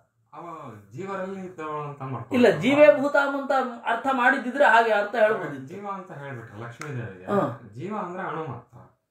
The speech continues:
Speaker 1: ಆ ಸ-, ಆ
Speaker 2: ಇಲ್ಲ, ಇಲ್ಲ, ಅದು,
Speaker 1: ಧಾತು.
Speaker 2: ಅದು ಒಂದು,
Speaker 1: ಅವಳು
Speaker 2: ಒಂದು
Speaker 1: ಸ-,
Speaker 2: ಅಪವಾದ ಇದೆ.
Speaker 1: ಹಾ.
Speaker 2: ಆ ಜೀವರಿಗೆ ಒಂದು ಅಪವಾದ ಇದೆ. ಅಣೋರಣೀಯಾನ್ ಮಹತೋ ಮಹೀಯಾನ್ ಎರಡೂ ಆಗಿರುತ್ತಾನೆ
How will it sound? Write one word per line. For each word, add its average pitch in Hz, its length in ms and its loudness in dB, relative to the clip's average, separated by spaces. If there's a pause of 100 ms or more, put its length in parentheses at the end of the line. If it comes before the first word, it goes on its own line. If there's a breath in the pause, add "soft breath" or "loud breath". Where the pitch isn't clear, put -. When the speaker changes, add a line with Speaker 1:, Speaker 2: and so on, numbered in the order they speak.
(300)
Speaker 1:
ಆ 147 160 -8
ಸ-, - 320 -14
ಆ - 60 -4
Speaker 2:
ಇಲ್ಲ, 370 160 6
ಇಲ್ಲ, - 160 4
ಅದು, - 280 -2
Speaker 1:
ಧಾತು. - 140 -8
Speaker 2:
ಅದು - 120 -6
ಒಂದು, 190 220 -4
Speaker 1:
ಅವಳು 311 140 2
Speaker 2:
ಒಂದು 226 160 0
Speaker 1:
ಸ-, 349 60 4
Speaker 2:
ಅಪವಾದ 302 400 6
ಇದೆ. 240 420 2 (240)
Speaker 1:
ಹಾ. 139 420 -18
Speaker 2:
ಆ 165 120 -4
ಜೀವರಿಗೆ 277 560 2
ಒಂದು 277 200 4
ಅಪವಾದ 254 360 6
ಇದೆ. 202 200 0
ಅಣೋರಣೀಯಾನ್ 254 840 4
ಮಹತೋ 240 400 0
ಮಹೀಯಾನ್ 185 440 -2
ಎರಡೂ 233 220 4
ಆಗಿರುತ್ತಾನೆ 185 840 0